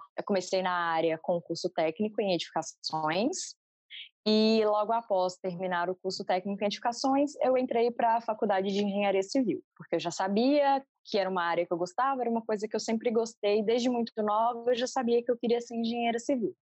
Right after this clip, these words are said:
Eu sou apaixonada com obras e, e então, assim, já era uma coisa que eu já tinha certeza na minha vida.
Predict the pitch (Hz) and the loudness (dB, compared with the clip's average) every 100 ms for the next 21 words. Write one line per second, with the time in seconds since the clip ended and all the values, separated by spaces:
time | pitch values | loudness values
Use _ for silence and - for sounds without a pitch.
0 | - 165 - 196 202 196 269 262 208 208 | -4 -2 0 -2 -2 -4 -2 0 0 0
1 | 220 208 170 175 202 226 - _ - - | 0 0 2 0 0 -4 -6 _ -20 -6
2 | - 196 190 190 185 180 175 170 160 - | 0 2 4 4 4 4 4 2 0 -2
3 | 196 196 196 226 240 208 190 196 196 220 | 0 0 0 -2 0 2 2 2 2 2
4 | 220 208 240 226 226 - 233 269 262 220 | 0 0 2 2 0 -2 -2 -2 0 0
5 | 202 220 233 277 220 151 147 | 2 2 2 2 2 2 0